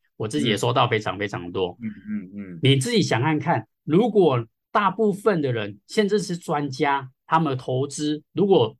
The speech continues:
Speaker 1: 五趴到十趴是正常的获利率，
Speaker 2: 嗯。
Speaker 1: 如果有人跟你讲说，你买这只股票可以获得五十趴甚至一百趴的获利率，
Speaker 2: 嗯。嗯。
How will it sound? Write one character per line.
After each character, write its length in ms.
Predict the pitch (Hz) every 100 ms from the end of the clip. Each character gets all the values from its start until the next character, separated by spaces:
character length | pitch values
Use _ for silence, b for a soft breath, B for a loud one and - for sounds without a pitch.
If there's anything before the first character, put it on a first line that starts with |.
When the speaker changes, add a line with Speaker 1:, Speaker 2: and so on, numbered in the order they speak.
| -
Speaker 1:
五 220 | 127 110
趴 280 | - 160 151
到 180 | 170
十 300 | 127 - 107
趴 280 | 113 - 120
是 140 | 123 139
正 220 | 190 143
常 200 | 127 98
的 80 | 92
获 240 | 147 127
利 200 | 123 113
率， 280 | 113 101 107 _ _ _ _
Speaker 2:
嗯。 300 | 117 98 82
Speaker 1:
如 140 | 165
果 140 | 214 175
有 120 | 135
人 160 | 120 117
跟 140 | 156
你 100 | 151
讲 200 | 131 104
说， 340 | 101 123 117 127
你 120 | 143
买 180 | 156 104
这 180 | 104 143
只 120 | 131
股 180 | 127 90
票 220 | 127 113
可 60 | 120
以 60 |
获 280 | 107 - 160
得 160 | 110 101
五 200 | - 113
十 140 | 113 131
趴 320 | - 139 131 _ _
甚 240 | - - 151
至 160 | 123 -
一 120 | 165
百 160 | 143 95
趴 180 | 98 117
的 80 | 113
获 200 | 147 131
利 160 | 120
率， 260 | 113 110 95 _ _ _
Speaker 2:
嗯。 200 | 92
嗯。 80 | 85